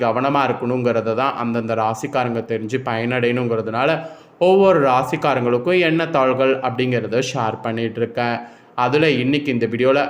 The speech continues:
மிதுன ராசிக்காரங்களுக்கு ஷேர் பண்ண போறேன். மிதுன ராசியில பிறந்தவங்க உங்களோட ராசிக்கு என்ன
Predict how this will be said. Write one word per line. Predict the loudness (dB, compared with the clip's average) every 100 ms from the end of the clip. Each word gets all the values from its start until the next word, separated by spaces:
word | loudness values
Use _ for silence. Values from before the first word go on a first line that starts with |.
| -2
மிதுன | -2 0 2 0
ராசிக்காரங்களுக்கு | -2 -4 -4 -4 -2 -6 -4 -6 -4
ஷேர் | -2 -2 -2
பண்ண | -4 -4 0
போறேன். | 0 2 0 -2 -8 -18 -18 -4
மிதுன | -2 2 2 2
ராசியில | 0 0 -2 -2
பிறந்தவங்க | -4 -2 -2 0 0 -2
உங்களோட | -4 0 0 0 0
ராசிக்கு | 0 -2 -6 -4 -4 -2 -2
என்ன | 0